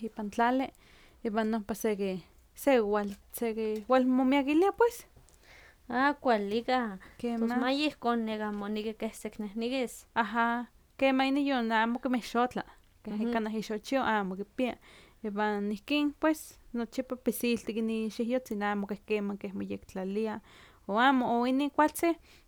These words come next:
Speaker 1: porque keh cuando tona, noso kiawa, o tlaseseya, inin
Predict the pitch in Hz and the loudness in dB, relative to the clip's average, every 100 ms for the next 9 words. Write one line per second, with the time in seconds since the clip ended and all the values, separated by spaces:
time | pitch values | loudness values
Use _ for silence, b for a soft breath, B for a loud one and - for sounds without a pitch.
0 | - 247 233 208 - 226 214 202 - 247 | -8 -6 -6 -8 0 0 0 -4 0 2
1 | 262 233 214 202 214 - 240 254 262 220 | 2 0 -2 -4 -10 -4 2 4 2 0
2 | 208 202 202 208 214 208 254 254 269 277 | -2 -2 -6 -8 -8 -2 0 2 0 -4
3 | B B B B 247 262 311 | B B B B 0 2 2